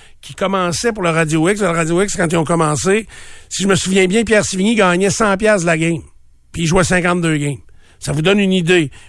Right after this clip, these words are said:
Euh, Éric Fichaud, après ça, est arrivé, il a gagné un peu plus. Euh, même, euh, j'allais dire peut-être le double.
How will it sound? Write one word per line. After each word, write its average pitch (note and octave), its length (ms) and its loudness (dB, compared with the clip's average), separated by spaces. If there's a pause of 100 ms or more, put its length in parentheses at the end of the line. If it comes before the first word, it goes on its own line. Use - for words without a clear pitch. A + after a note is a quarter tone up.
(100)
Euh, E3+ 180 0
Éric G3 260 0
Fichaud, - 300 0
après F#3+ 160 0
ça, G#3 80 -2
est F#3+ 120 0
arrivé, F3+ 220 0
il G3+ 40 2
a - 20 0
gagné F3+ 300 0
un F3+ 60 0
peu E3 140 -2
plus. F#3+ 420 -2 (340)
Euh, D#3+ 180 0
même, F#3 240 0
euh, E3 140 0
j'allais D#3+ 280 0
dire E3 160 -2
peut-être F3+ 220 -4
le E3+ 120 0
double. F3+ 420 0